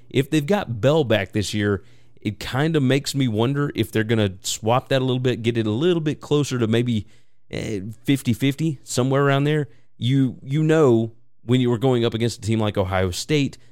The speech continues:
against Penn State, et cetera, you're gonna have to be explosive at some point. So maybe with, with Weiss being the play caller, you could expect them to maybe try and open things up just a little bit more.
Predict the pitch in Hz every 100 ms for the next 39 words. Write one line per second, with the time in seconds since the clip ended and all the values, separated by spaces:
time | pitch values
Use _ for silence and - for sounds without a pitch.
0 | - 98 101 - - 135 - 117 110 -
1 | 95 - 147 131 107 - - - 104 120
2 | 117 127 101 120 - 110 110 98 - 110
3 | 98 95 95 - 95 87 113 90 - -
4 | - - - - 113 104 101 - - -
5 | 104 104 104 104 135 196 202 202 - -
6 | - - - 120 113 110 110 110 107 98
7 | 117 131 - 131 131 110 131 139 151 160
8 | 160 - - - - - 104 113 131 -
9 | 117 - - - 120 120 120 110 117 113
10 | 120 120 117 117 120 123 127 123 - -
11 | - - - 120 117 117 117 113 113 113
12 | 107 110 - 90 95 110 135 131 120 151
13 | 165